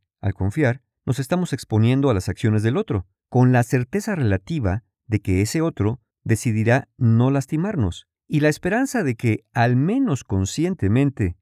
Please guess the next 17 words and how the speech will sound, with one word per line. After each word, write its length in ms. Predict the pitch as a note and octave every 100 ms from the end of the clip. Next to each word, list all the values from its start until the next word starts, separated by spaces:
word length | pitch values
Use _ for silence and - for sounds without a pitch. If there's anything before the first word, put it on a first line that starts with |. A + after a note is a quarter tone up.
| _
y 140 | -
voluntariamente, 1000 | A2+ G2+ F#2 F#2 C3+ C3 F#2+ A2+ A#2 G3+ B3 _ _
nunca 320 | C3+ C#3 B2
lo 160 | F2 C#2+
haga. 240 | B1 A#1+ _ _
Todo 280 | - F#3+ E3+
esto 320 | F#3 - B3+ _ _
sin 280 | - - B2
que 100 | A#2
tengamos 460 | A2+ A#2 C3 C#3+ C3+
que 80 | C#3+
estar 480 | - C#3 C3 B2 - _ -
espiando, 880 | G#2+ - G#2 G#2 A2+ A#2 C3 C3+ - -
monitoreando, 960 | G2 F#2+ F2+ F2 F#2 G#2 B2+ F2+ C#3+ -
cuestionando 920 | - F2+ - G2 F#2 G#2 A#2+ B2 D3 E3+
y 80 | -
vigilando. 560 | A2 A#2+ D#3+ A3 G#2+